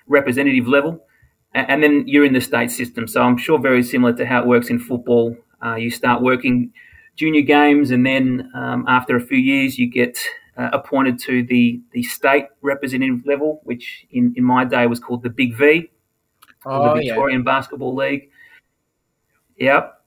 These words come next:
Speaker 1: yep, which is a, a home and away, team versus team situation. Um, and then, of course, a-, along that journey, you, you're probably getting invited to some national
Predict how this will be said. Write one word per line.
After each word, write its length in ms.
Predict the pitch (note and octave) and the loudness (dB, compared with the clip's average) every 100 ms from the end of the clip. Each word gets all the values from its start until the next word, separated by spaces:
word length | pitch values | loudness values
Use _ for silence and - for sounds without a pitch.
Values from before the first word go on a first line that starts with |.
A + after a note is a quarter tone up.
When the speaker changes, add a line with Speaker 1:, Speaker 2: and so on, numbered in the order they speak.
| - | -16
Speaker 1:
yep, 380 | - C3 C3+ - - | -4 -2 -2 -8 -10
which 260 | C3 B2 | -8 -6
is 100 | B2+ | 0
a, 480 | B2+ B2 B2 A#2+ - - | 2 4 2 0 -6 -8
a 160 | C3 - - - | -6 -6 -10 2
home 220 | D#3+ D#3 | 4 4
and 80 | C#3 | 4
away, 580 | C3 C3+ C3+ C3 B2+ - _ _ | 4 4 4 2 -2 -6 _ _
team 220 | - C#3+ | 0 2
versus 320 | C3+ B2+ C3+ A#2+ | 2 0 -2 -6
team 540 | C#3+ B2+ B2 B2 A#2+ | -4 -2 0 -2 -6
situation. 840 | - B2 C3 A#2+ A#2+ A#2+ B2 A#2+ - - - _ _ - | -10 -6 0 2 2 0 -4 -4 -8 -20 -20 _ _ 0
Um, 360 | B2 A#2+ A#2+ | 2 4 2
and 120 | C3+ | 2
then, 80 | D3+ | 2
of 120 | D3+ | 2
course, 300 | - F#3+ F3+ | 2 2 2
a-, 240 | E3 - - | 2 -2 2
along 320 | D#3 D#3+ E3+ | 4 6 6
that 180 | E3+ D#3+ | 4 2
journey, 600 | C#3+ D#3+ E3 D#3+ D#3 B2+ - | 2 2 4 2 0 -4 -6
you, 160 | C#3+ C#3+ | -4 -2
you're 120 | C#3+ | -2
probably 300 | - D#3+ D3+ | 0 0 4
getting 240 | D3 C#3+ | 4 4
invited 360 | C3 C3 C#3+ B2 | 2 4 2 0
to 80 | - | -6
some 160 | C3+ | -2
national 540 | C3+ D3 - D#3+ D#3 | 0 -2 -2 -2 -2